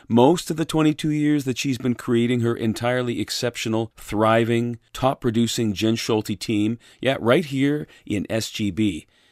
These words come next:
And what never ceases to impress me is her seemingly endless energy and that drive that she carries with her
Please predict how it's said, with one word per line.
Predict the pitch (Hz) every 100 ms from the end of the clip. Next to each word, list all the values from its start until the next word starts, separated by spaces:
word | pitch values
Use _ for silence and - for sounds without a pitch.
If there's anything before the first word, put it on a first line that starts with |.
| _ _
And | - 110
what | 113 107
never | 107 123 156
ceases | - 131 123 123
to | - 113
impress | 98 - 107 -
me | 110 127 -
is | 101
her | 101
seemingly | 95 - 151 139 120 110 -
endless | 113 127 139 123 -
energy | 156 151 139 107 107 156 180 _ _ _ - -
and | 107 110
that | 113 -
drive | - 120 139 131 87
that | -
she | - 87
carries | - 92 76 80
with | 80 80
her | 113